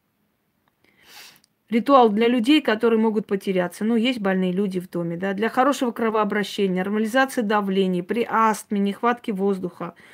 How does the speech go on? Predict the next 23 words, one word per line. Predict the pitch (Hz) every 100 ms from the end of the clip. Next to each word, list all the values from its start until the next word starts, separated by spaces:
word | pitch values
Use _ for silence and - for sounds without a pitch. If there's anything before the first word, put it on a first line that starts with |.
| - -
от | 233 233
псориаза, | - 269 247 233 226 196 196 190
от | 190
внезапной | 202 233 220 269 269 262
боли, | 214 214 220 208
от | 196 202
крапивницы | 240 247 240 220 220 196 196 180 - 165 - _ _ _ _ _ _
и | 220 247
так | 269 214
далее. | 196 185 170 - - _ _ - - _ _ _ _ _ _ _ _
Ну | 180
вот, | 185 262
хорошо, | - 202 196 226
что | 220 226
попали. | 214 202 202 196 190 196 _ _ _ _
Пойдёмте | 202 202 339 330 254
далее, | 208 220 185 170 185 _ _ _ _ _ _ - - _ _ _ _ _ _ - _ _ _ _ -
дорогие | 190 180 190 180
люди. | 175 170 156 185 _ _ _ _ _ _ _ _ _ _ _ _ _ _ _ _ _ _ _ - _ _ _ _ _ _ _
Следующий | - - 240 226 214 - 190
где | 185 196
у | 190
нас? | 185 175